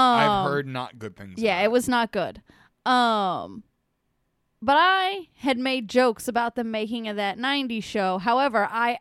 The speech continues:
Speaker 2: I didn't think that it would be what, what I'm about to tell you about. Um, I thought that it would be like That eighties Show, which would be, like, a whole new set of characters, and it would just be, like,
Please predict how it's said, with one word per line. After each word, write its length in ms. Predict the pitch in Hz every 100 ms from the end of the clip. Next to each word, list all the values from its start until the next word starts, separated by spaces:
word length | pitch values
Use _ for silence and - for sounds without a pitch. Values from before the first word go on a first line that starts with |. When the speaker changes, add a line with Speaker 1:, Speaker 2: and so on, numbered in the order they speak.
| -
Speaker 2:
I 200 | 277 330
didn't 400 | 370 349 294 -
think 500 | 311 285 220 277 - - _ _ -
that 160 | 269
it 100 | 262
would 240 | 262 220 196
be 420 | 285 214 233 262 _ _ _ _ _ _ _ _ _ _ _ _ -
what, 380 | 220 233 220 - _
what 260 | - 220 262
I'm 220 | 262 269
about 420 | 254 220 208 -
to 80 | -
tell 240 | - 466 415
you 120 | 202
about. 320 | 165 160 - _ _ _ _ _ _ _ _ _ _ _ _ -
Um, 280 | 254 240 220
I 220 | 262 320
thought 400 | 359 302 269 233
that 100 | 247
it 20 | 247
would 100 | 233
be 120 | 233
like 220 | 226 220
That 180 | 214 202
eighties 320 | - 311 302 254
Show, 240 | 262 208
which 180 | 220 -
would 80 | 226
be, 80 | 220
like, 160 | 208
a 60 | 202
whole 280 | 202 240 240
new 200 | 233 226
set 240 | - 226
of 120 | 214
characters, 520 | - 226 208 214 214 220
and 60 |
it 60 | 226
would 80 | 214
just 160 | 214
be, 100 | 254
like, 320 | 226 214 196